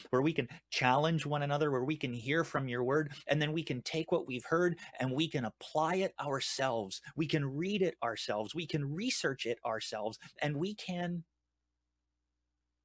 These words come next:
do what you're asking us to do. What a privileged time in which we live. Lord,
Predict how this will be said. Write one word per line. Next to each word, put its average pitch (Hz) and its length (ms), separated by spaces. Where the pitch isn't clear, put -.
do 120 160
what 135 120
you're 123 140
asking 107 400
us 95 200
to - 100
do. - 240
What 127 120
a - 60
privileged 151 580
time 117 300
in 104 100
which 101 240
we 101 120
live. 98 320
Lord, 104 280